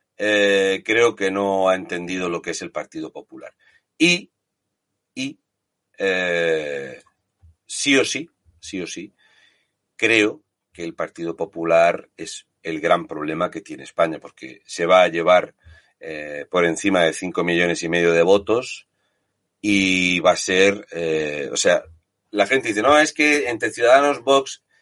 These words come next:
y el Partido Popular se fracturaba el voto a la derecha". Si no hubiera estado Ciudadanos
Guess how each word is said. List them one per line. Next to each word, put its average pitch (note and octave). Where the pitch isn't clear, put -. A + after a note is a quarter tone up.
y A#2+
el B2
Partido B2
Popular A#2+
se A#2
fracturaba A2+
el G#2+
voto G#2
a G2
la F#2
derecha". F2
Si F#2+
no A2+
hubiera B2
estado A2
Ciudadanos A2